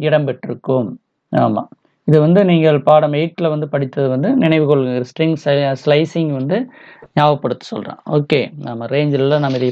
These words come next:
பயன்படுத்தியிருப்போம். அடுத்தது மாணவர்களே, பாய்வு கட்டுப்பாட்டு கூற்றுகளை கொண்ட சி பிளஸ் பிளஸ் நிரல்களை இயக்கு-, இயக்கும் பைத்தான் நிரல். அதாவது பாய்வு கட்டுப்பாட்டு கூற்றுகளை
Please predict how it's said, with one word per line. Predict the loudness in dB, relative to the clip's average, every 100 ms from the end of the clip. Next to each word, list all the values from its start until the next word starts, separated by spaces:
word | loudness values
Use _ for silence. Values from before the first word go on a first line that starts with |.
| -2
பயன்படுத்தியிருப்போம். | -2 -2 -4 -8 -10 -12 -14 _ -20 -20 _ -2
அடுத்தது | -2 0 0
மாணவர்களே, | 0 -2 -2 0 0 0 -6 _ _ 2
பாய்வு | 4 4 0 -6
கட்டுப்பாட்டு | -8 -8 -8 -8 -8
கூற்றுகளை | -8 -4 -2 0
கொண்ட | 0 -2 0
சி | -2 0
பிளஸ் | 0 -2 -4
பிளஸ் | -6 -4 0 2 4
நிரல்களை | 4 4 4 2 2
இயக்கு-, | -2 -2 0 2 0 -6 _ _ 0 2
இயக்கும் | 2 0 -6
பைத்தான் | -6 -6 -6 -6
நிரல். | -8 -8 -16 _ 0
அதாவது | 2 2 2 0
பாய்வு | 2 0 -2
கட்டுப்பாட்டு | -6 -4 -6 -6 -6
கூற்றுகளை | -8 -4 -2